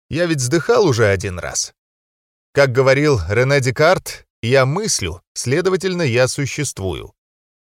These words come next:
А закон сохранения энергии в его вольной трактовке гласит, что что-то из ниоткуда взяться не может и в никуда тоже не денется. Стало быть, я был,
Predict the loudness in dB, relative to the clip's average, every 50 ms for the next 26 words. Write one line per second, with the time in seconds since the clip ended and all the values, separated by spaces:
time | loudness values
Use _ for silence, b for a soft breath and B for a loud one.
0 | _ 0 2 2 4 2 2 0 0 -2 0 0 -2 0 0 0 0 0 0 -2
1 | 0 2 2 2 2 2 0 0 2 2 2 0 0 0 0 0 0 0 2 2
2 | 4 4 4 4 4 2 2 2 0 -2 0 0 0 0 2 2 4 4 4 2
3 | 0 -4 -2 0 2 2 2 2 0 -4 -4 -4 -6 -8 -4 0 0 0 0 -2
4 | -6 -4 0 2 2 4 4 2 0 0 0 -2 -4 -2 -2 0 0 0 0 -2
5 | -4 -4 -2 0 0 0 0 0 2 2 2 2 0 -2 -2 -2 -2 0 0 2
6 | 2 2 0 0 -4 _ _ _ _ -4 -2 -2 0 -2 -2 -2 0 2 4 4
7 | 4 4 2 2 2 2 0 0 0 0 0 0 -2 -2 -4 -8 -10 -12 -12 -14
8 | -20 _ _ _ _ _ _ _ _ _ -6 -2 2 4 4 4 2 2 0 -2
9 | -4 -6 -10 -12 _ _ _ -2 0 0 0 0 0 0 2 2 0 -2